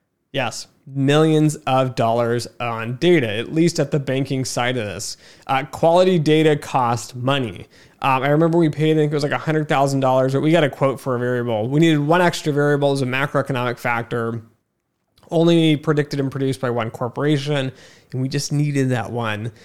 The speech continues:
Uh, and they quoted us, like, a hundred grand for a variable.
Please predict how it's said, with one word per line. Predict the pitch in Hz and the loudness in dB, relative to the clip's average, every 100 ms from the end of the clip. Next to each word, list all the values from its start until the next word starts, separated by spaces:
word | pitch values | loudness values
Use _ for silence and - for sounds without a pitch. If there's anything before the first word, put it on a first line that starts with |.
| - _ _ | -20 _ _
Uh, | 139 | -2
and | 127 147 | 0 0
they | |
quoted | 147 156 147 | 2 4 4
us, | 143 | 2
like, | 147 | 0
a | 123 | -2
hundred | 127 139 135 | -2 0 -2
grand | 131 123 120 117 | -2 -4 -2 -4
for | 127 - | -8 -8
a | 120 113 | -8 -8
variable. | 110 98 101 92 92 110 | -8 -8 -8 -12 -14 -14